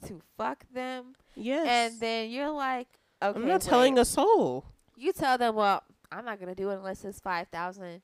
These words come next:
Speaker 1: you know, each time." You thinking that you, thinking that
Speaker 2: I'm
Speaker 1: they're
Speaker 2: not
Speaker 1: just bluffing
Speaker 2: telling
Speaker 1: or something.
Speaker 2: a
Speaker 1: And they're
Speaker 2: goddamn
Speaker 1: being
Speaker 2: soul.
Speaker 1: very, very serious, and they're like, "Okay, that sounds fine. Five K each time, that sounds great." You do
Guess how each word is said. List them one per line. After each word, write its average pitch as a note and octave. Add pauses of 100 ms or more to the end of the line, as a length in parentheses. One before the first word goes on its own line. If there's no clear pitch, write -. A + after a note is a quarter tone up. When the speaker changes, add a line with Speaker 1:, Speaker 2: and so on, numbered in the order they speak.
(540)
Speaker 1:
you G#3
know, E3+ (240)
each A3
time." G#3 (100)
You G3
thinking A3
that G3
you, A3+ (160)
thinking G3
that F#3+
Speaker 2:
I'm F#3+
Speaker 1:
they're A#3
Speaker 2:
not F#3+
Speaker 1:
just -
bluffing F#3
Speaker 2:
telling -
Speaker 1:
or D4
something. E4+ (360)
Speaker 2:
a F#3+
Speaker 1:
And C4
they're C#4+
Speaker 2:
goddamn D4
Speaker 1:
being C4
Speaker 2:
soul. A#3+
Speaker 1:
very, A3
very B3
serious, B3
and C4
they're C4+
like, B3+
"Okay, D4+
that D4
sounds C#4+
fine. F4
Five F#3+
K G3
each -
time, B3
that B3+
sounds C4
great." G3 (920)
You A#4+
do B4+